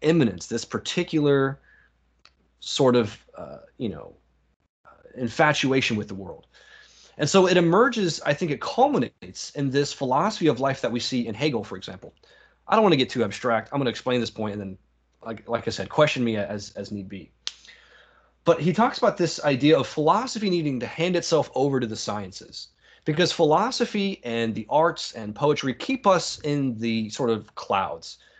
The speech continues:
We're concerned about the general, essences, natures, universals. But science brings us down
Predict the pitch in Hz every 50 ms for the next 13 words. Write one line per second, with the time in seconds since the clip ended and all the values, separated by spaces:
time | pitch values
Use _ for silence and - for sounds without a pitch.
0 | _ _ - 135 143 139 170 160 - - 226 208 190 156 151 143 131 123 117 104
1 | 104 - 110 120 117 104 95 90 80 78 _ _ _ _ _ - 135 143 139 -
2 | - 107 104 - - 82 76 - - - - 110 117 123 127 120 - - 104 87
3 | 90 - - - 139 185 202 160 117 113 113 113 110 - - - - - - _
4 | _ _ _ - - - - - _ - 165 165 - - - 220 262 294 302 277
5 | - - 127 101 110 127 156 196 214 226 214 165 170 180 - - 127 131 135 151
6 | 151 143 139 131 127